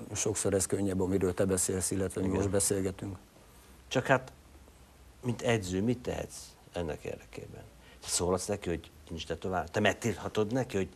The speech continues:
Speaker 2: ne menj el fodrászhoz, vagy, vagy legalábbis ne ilyen hajat csináltassál? Pedagógiailag.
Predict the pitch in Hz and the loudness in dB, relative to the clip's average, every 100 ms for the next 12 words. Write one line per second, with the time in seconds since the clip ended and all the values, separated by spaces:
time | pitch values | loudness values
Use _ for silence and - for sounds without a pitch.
0 | - - - 104 101 95 95 95 92 90 | -14 -20 -4 2 4 6 4 4 4 0
1 | - 95 92 98 - 98 101 101 92 - | -4 0 4 4 4 0 4 4 4 2
2 | 117 131 127 123 - 110 113 117 101 110 | 6 8 10 8 6 4 6 4 4 4
3 | 107 107 104 95 95 135 123 - 87 85 | 4 4 0 2 2 2 2 0 -2 -4
4 | - - - - - - - - - - | -10 -20 -20 -20 -20 -20 -20 -20 -20 -20
5 | - - 139 123 110 104 90 92 85 80 | -20 6 8 8 6 4 2 2 2 -2